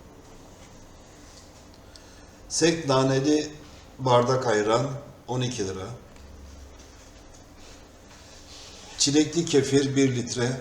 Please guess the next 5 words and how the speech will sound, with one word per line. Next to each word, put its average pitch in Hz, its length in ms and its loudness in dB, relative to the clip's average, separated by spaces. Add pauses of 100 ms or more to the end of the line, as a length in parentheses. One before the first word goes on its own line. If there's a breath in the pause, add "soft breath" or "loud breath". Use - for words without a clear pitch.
altmış 110 500 -2
lira. 95 180 -10 (3250)
San 151 300 6
Sebastian 151 760 6
cheesecake, 131 680 0